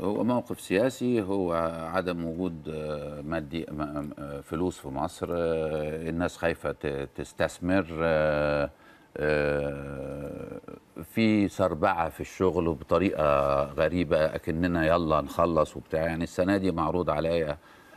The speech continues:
آه، تلات أعمال، منهم عملين وصلوا لي، ادوني حلقتين وتلات ورقات ملخص،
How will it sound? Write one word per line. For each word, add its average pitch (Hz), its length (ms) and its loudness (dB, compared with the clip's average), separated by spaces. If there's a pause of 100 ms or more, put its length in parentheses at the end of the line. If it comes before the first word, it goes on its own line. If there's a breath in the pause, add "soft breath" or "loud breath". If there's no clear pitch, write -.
(100)
آه، 78 120 0
تلات 90 400 0
أعمال، 85 460 2
منهم 87 460 2 (340 loud breath)
عملين 90 600 4
وصلوا 87 540 2
لي، 82 260 2
ادوني 82 520 0
حلقتين 92 680 2
وتلات 92 500 2
ورقات 82 420 2
ملخص، 82 600 0